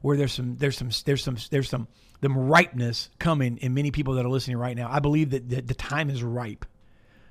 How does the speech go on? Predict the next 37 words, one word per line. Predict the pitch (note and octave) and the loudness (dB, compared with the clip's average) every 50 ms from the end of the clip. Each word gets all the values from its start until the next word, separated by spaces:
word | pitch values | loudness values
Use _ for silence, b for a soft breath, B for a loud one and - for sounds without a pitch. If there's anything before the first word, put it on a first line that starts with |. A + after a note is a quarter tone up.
| b b - | b b -10
for | - C3 | -6 -6
you. | B2 A#2 A#2 G#2+ G#2+ A2 - - _ _ _ - _ _ _ _ _ _ - - _ _ _ _ _ _ _ - - - - A#2 | -4 -4 -6 -8 -10 -14 -18 -20 _ _ _ -20 _ _ _ _ _ _ -20 -20 _ _ _ _ _ _ _ -20 -20 -12 -6 -2
Galatians, | C3 C3 C#3 C3+ - C#3 B2 C#3 | 0 0 0 0 -2 -2 -2 0
I'm | C3 | 0
almost | C3+ C#3 C#3 A#2+ G#2 G#2 | 0 0 -2 -2 -2 -2
done. | B2+ A#2+ A#2+ | -2 -2 0
Galatians | B2 B2+ C#3+ C#3 - B2+ A2 | 0 0 0 0 -2 -4 -4
six | - - - - - | -6 -6 -8 -6 -6
nine. | B2 A2+ A2 G#2+ G#2 B B B B B B B B B B B B B B B - | -6 -4 -6 -8 -10 B B B B B B B B B B B B B B B -6
"Let | B2 C3+ C#3 | -4 -2 -2
us | - - | 0 -2
not | D3+ C3+ | -2 0
become | C#3 C3 C#3+ B2+ | 2 2 2 2
weary | A#2+ C3+ C#3+ C#3 B2+ | 4 2 4 4 2
in | B2 A#2+ | 2 2
well-doing, | B2 B2+ A#2+ A#2+ B2 A#2+ A#2+ A2+ G#2+ | 0 0 0 0 0 0 0 -2 -2
for | - C3 C3 B2 | -2 -2 0 0
in | A#2+ A#2 | 0 0
due | G#2 B2 C#3+ D3+ C#3+ | 2 2 2 2 2
season | - - B2 A#2 G#2 G#2 G#2+ G2+ A2+ A2+ - _ - | -2 -4 -4 -4 -6 -8 -12 -12 -14 -14 -14 _ -4
we | C#3 C3 | -4 -2
will | B2+ B2 | -2 -2
reap | A#2+ C3+ C#3+ B2 A#2+ | -2 -2 -2 -2 -4
if | A2+ - | -4 -4
we | - B2+ | -4 -6
faint | G#2+ - - C3 A2+ A2+ | -4 -4 -4 -6 -4 -6
not." | A#2+ A#2 A2 - - _ B B B B B B B | -8 -10 -10 -14 -20 _ B B B B B B B
We | - D#3 | -4 -4
have | C3 | -4
to | C3 | -4
speak | A#2 - - - E3 D3 - | -6 -6 -4 -4 -4 -4 -4
life | C3 A#2+ C3 C#3+ C3 A#2+ | -4 -2 0 0 0 0
in, | C3 A#2+ A2+ A#2+ b b b b b b _ - - - - | -2 -4 -4 -8 b b b b b b _ -20 -20 0 2
over | D#3 D#3+ C#3+ B2 C3+ B2+ | 4 4 4 4 0 -2
a | - | -4
fruitless | - - C#3+ C#3 - - A#2+ A2 - | -4 -4 -4 -4 -4 -6 -8 -6 -4
season. | - B2+ A#2 - - A#2+ A#2+ | -4 -4 -4 -6 -8 -12 -12